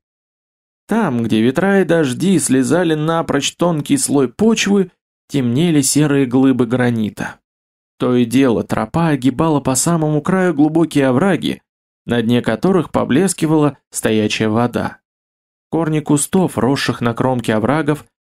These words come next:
местами выглядывали наружу, свисая вниз безжизненными серыми щупальцами.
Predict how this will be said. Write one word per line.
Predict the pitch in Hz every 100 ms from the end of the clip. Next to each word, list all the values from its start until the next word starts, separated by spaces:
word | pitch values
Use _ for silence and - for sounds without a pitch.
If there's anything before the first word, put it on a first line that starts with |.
| _
местами | 131 127 - 117 117
выглядывали | 110 110 117 110 110 110
наружу, | 113 120 156 147 98 -
свисая | 113 113 131 123 117
вниз | 165 220 151
безжизненными | 170 127 123 208 151 160 151 143
серыми | 135 143 139 135
щупальцами. | 131 - 156 - - - -